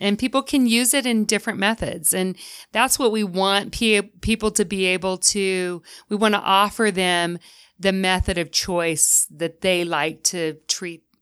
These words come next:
You know, some people just like to use it in different ways, and whatever way you like to use it, we want to offer that for you. But I m-, just, I, I want the Utah patients to be patient with us.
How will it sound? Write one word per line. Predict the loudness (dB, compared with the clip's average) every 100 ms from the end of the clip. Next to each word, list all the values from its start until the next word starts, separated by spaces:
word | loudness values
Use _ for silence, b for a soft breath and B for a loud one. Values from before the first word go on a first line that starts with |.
| _
You | -10 -6
know, | -2
some | 0 0
people | 0 0 0 0 B B B B _ -6
just | 0 2
like | 2 0
to | 2
use | 2 2
it | 2
in | 0
different | 0 -2 0
ways, | 0 0 0 -2 0
and | 0 0 -2 -2
whatever | 0 2 0
way | 0 0
you | 0 0
like | 0 0
to | -4
use | 0 0 0
it, | -2 -4 -4
we | -2
want | -2 -2
to |
offer | -2 -4 -4 -4
that | -4 -6
for | -8 -2 -2 0
you. | -2 0 0 -2 B B B B
But | -2 0 2 0 -2 0
I | 0 0 0
m-, | -4 -2
just, | 0 0 0 -2
I, | 0 2
I | 2
want | 2 0 0
the | 2
Utah | 2 2 0 0
patients | 0 0 -2 0 -2
to | -2
be | -2 -4 -6 B B B _ _
patient | -2 4 4 4 2 0 0
with | 0 0 -2
us. | -4 -2 2 2